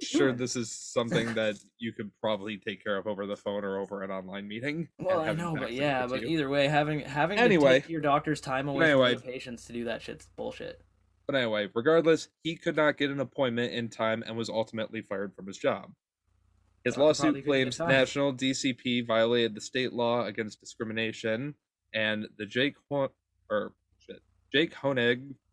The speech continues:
Speaker 2: Compassionate Use Medical Cannabis Act
Speaker 1: Mm-hmm.
Speaker 2: and the new marijuana legalization law. A request for comment was sent to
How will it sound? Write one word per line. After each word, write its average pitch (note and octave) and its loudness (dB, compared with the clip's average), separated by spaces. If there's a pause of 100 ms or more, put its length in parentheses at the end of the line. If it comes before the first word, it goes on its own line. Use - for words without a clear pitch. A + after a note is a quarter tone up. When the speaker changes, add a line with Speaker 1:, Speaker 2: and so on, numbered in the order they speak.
(160)
Speaker 2:
Compassionate B2+ -2
Use A#2+ -4
Medical A#2 -2
Cannabis A2 -4
Act G#2+ -6 (340)
Speaker 1:
Mm-hmm. D3+ -2
Speaker 2:
and A#2+ 0
the A#2 -2
new A#2+ -2
marijuana A2+ 2
legalization G#2 -4
law. - -8 (380)
A A2+ 0
request C3 0
for A#2 -8
comment B2+ -2
was A2 -6
sent A#2 -2
to G#2+ -6